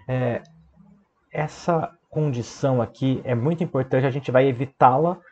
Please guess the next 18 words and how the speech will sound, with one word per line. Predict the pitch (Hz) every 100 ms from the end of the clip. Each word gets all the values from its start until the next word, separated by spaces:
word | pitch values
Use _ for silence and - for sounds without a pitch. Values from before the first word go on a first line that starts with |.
| _
de | 110 165
propósito | 170 190 170 131 113 104 101 - 101 -
em | 127
várias | 117 127 135 139
situações | 151 127 113 120 104
que | 110
a |
gente | 107 120
vai | 117 104
ver | 104
daqui | 98 101
pra | 107 113
frente, | - 95 98 - _ _ _
beleza? | 101 117 127 98 - _ _ _ _ _ _ _ -
É, | 117 117 113
então, | 127 131 151 160 202 -
é | 123
isso. | 131 160 - 196